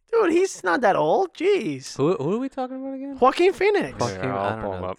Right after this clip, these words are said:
Speaker 2: I
Speaker 1: You
Speaker 2: don't
Speaker 1: know,
Speaker 2: know.
Speaker 1: he's, he's from the movie Signs with Mel Gibson, the Jew
Speaker 2: I
Speaker 1: hater.
Speaker 2: don't know if I've s-, I've s-, oh, the, yeah, the Jew hater.
Speaker 1: The Jew
Speaker 2: I,
Speaker 1: hater.
Speaker 2: I know of the
Speaker 1: That's
Speaker 2: Jew
Speaker 1: not how you
Speaker 2: hater.
Speaker 1: write his name, by the way.
Speaker 3: Yeah, I, I'm just looking for autocorrect.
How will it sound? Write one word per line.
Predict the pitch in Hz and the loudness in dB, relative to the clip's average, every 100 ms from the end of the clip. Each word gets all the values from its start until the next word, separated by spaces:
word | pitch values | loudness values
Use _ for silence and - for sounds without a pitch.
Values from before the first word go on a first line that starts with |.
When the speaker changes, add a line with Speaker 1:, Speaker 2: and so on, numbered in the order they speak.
| _ | _
Speaker 2:
I | - | -2
Speaker 1:
You | 202 | 2
Speaker 2:
don't | 226 | 4
Speaker 1:
know, | |
Speaker 2:
know. | 226 | 4
Speaker 1:
he's, | 220 | 2
he's | - 208 | -2 -4
from | - 208 175 165 | 0 0 2 0
the | |
movie | 175 190 170 | 2 2 2
Signs | - 165 151 170 180 185 | 0 0 2 2 0 -2
with | 147 | -2
Mel | 147 151 | 0 0
Gibson, | 151 170 - 190 | 0 -2 -2 -6
the | 170 | -6
Jew | 135 147 | -6 -6
Speaker 2:
I | |
Speaker 1:
hater. | 165 170 107 | -4 -6 -8
Speaker 2:
don't | 107 | -12
know | 110 | -16
if | 107 104 | -18 -18
I've | 98 | -20
s-, | - _ _ | -20 _ _
I've | 98 | -20
s-, | 98 _ | _ _
oh, | 110 117 | -8 -6
the, | 107 95 | -10 -16
yeah, | 117 107 | -12 -10
the | 98 | -10
Jew | 95 98 | -14 -18
hater. | 101 95 95 | -18 -16 -10
Speaker 1:
The | 160 | -6
Jew | 160 | -2
Speaker 2:
I, | 170 | 2
Speaker 1:
hater. | 170 165 | 4 4
Speaker 2:
I | 165 | 2
know | 113 113 | -2 -4
of | 101 95 | -6 -2
the | |
Speaker 1:
That's | 202 214 | 0 4
Speaker 2:
Jew | |
Speaker 1:
not | 262 | 6
how | 233 | 6
you | |
Speaker 2:
hater. | 190 | 6
Speaker 1:
write | 185 | 6
his | 160 | 4
name, | 165 151 | 2 0
by | 127 | -2
the | 127 | -10
way. | 120 - _ | -12 -16 _
Speaker 3:
Yeah, | 110 101 98 | -2 -2 0
I, | 107 110 104 110 | 2 0 0 -4
I'm | 110 | -4
just | 104 | -4
looking | 110 101 | -4 -4
for | 95 | -4
autocorrect. | 107 95 - 110 110 | -4 -4 -4 -6 -6